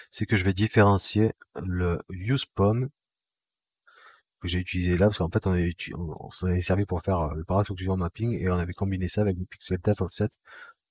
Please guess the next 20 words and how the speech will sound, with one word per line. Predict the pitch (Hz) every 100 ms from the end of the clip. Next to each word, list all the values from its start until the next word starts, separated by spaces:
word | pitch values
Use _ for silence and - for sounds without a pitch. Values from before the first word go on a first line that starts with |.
| _
pour, | 98 90 85 82
euh, | 82
créer | - 95 95
un | 92 87 82
certain | - - 95
effet. | 90 104 127 _ - _ _ _
Et | 87
en | 85
fait | 104 98
on | 85
avait | 87
regroupé | 85 85 87 -
tout | 90 90
ça | - 98
dans | 95 90 85
un | 82 82
seul | 98 98
et |
même | 87 85
switch. | - 104 -